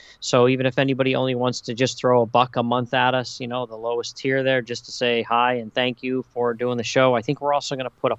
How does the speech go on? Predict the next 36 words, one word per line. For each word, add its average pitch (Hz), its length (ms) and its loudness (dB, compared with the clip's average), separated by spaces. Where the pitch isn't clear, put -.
poll 143 340 4
on 156 220 4
there. 156 280 2
So 120 200 0
then 113 180 2
maybe 113 280 0
people 120 260 2
can 113 180 0
vote 113 220 4
on 113 140 2
some, 110 320 0
uh, 107 200 4
subject 110 460 0
material 110 460 0
for 110 220 0
our, 107 280 4
uh, 107 120 2
regular, 107 440 0
you 101 140 -6
know, 101 160 -6
Into 104 260 -10
the 101 80 -4
Weird. 101 300 -4
That's, - 260 -2
uh, 101 180 2
you 104 80 2
know, 101 80 6
not 104 220 4
the 101 80 -4
Patreon, 104 480 0
our 104 160 -2
regular, 101 360 0
uh, 98 200 0
Apple 101 260 0
Podcasts 95 640 -4
and 95 160 -20